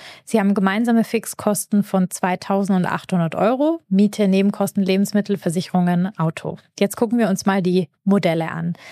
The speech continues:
Modell Nummer eins, fifty fifty. Das kennt ihr alle. Wir teilen alles zur Hälfte. Wie es funktioniert, ähm, jeder bezahlt einfach die Hälfte von den gemeinsamen Ausgaben, die man hat. Also in diesem Beispiel,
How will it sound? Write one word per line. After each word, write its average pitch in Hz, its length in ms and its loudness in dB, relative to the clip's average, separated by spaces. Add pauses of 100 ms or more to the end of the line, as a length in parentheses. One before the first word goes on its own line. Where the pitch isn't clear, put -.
(320)
Modell 247 240 2
Nummer 269 240 -2
eins, 156 460 -8
fifty - 520 -2
fifty. - 560 -4 (280)
Das 202 160 0
kennt 208 220 0
ihr 196 120 -2
alle. 190 400 0
Wir 202 100 -2
teilen 208 480 -4
alles 185 360 -2
zur 170 100 -2
Hälfte. 170 540 -2 (400)
Wie 202 60 2
es 185 100 -2
funktioniert, 226 800 0
ähm, 185 480 0
jeder 196 600 0
bezahlt 196 500 -2
einfach 196 200 -2
die 202 140 -4
Hälfte 180 380 0
von 170 160 -2
den 165 140 -2
gemeinsamen 240 440 0
Ausgaben, 196 760 0
die 170 120 0
man 165 380 0
hat. - 260 -6
Also 175 200 0
in 185 100 2
diesem 202 340 2
Beispiel, 180 560 0